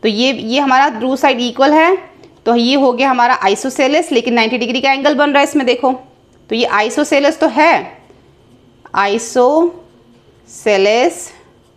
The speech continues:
triangle, उसके साथ right angle भी है क्योंकि नाइंटी डिग्री का भी बन रहा है, Right angle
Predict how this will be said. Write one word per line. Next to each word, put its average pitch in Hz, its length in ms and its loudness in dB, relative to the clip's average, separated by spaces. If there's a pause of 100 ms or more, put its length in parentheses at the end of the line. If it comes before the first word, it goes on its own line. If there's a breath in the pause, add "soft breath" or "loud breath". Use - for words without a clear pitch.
(280)
triangle, 196 760 2 (1300)
उसके 277 260 -2
साथ - 260 0
right 262 300 0
angle 370 320 2
भी 311 160 4
है - 440 -4
क्योंकि 208 180 -4
नाइंटी 190 300 0
डिग्री 240 240 -4
का 254 140 2
भी 254 120 -4
बन 240 140 2
रहा 226 180 2
है, 233 240 -8 (1200)
Right 214 420 0
angle 208 680 2